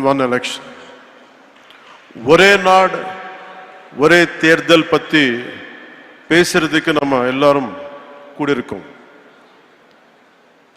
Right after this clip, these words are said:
இந்த ஒன் நேஷன் ஒன் எலெக்ஷன் பத்தி நிறைய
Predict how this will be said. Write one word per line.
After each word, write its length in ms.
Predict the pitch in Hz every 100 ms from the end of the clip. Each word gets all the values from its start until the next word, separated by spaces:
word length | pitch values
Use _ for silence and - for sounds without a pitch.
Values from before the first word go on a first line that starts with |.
| _ - 147
இந்த 120 | 156 139
ஒன் 100 | 180 196
நேஷன் 340 | 202 - 208 190
ஒன் 100 | 180 180
எலெக்ஷன் 360 | 185 180 202 175
பத்தி 260 | 180 170 170 135 104 - - - - - - - 131
நிறைய 240 | 160 180